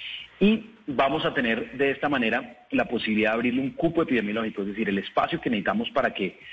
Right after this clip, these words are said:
funcione mejor, em, digamos, la, eh, el, actividades que hoy no estaban contempladas, como lo son restaurantes, como lo son, em,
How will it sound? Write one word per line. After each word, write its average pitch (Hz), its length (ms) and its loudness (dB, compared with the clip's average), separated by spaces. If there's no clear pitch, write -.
funcione 117 640 2
mejor, 110 560 0
em, 113 480 0
digamos, 104 300 0
la, 107 240 4
eh, 107 220 0
el, 98 360 0
actividades 117 440 4
que 135 80 4
hoy 127 80 6
no 131 80 2
estaban 135 240 0
contempladas, 110 500 2
como 104 160 -4
lo 95 80 -4
son 104 160 -4
restaurantes, 110 720 0
como 101 160 -4
lo 98 140 0
son, 104 440 0
em, 113 560 4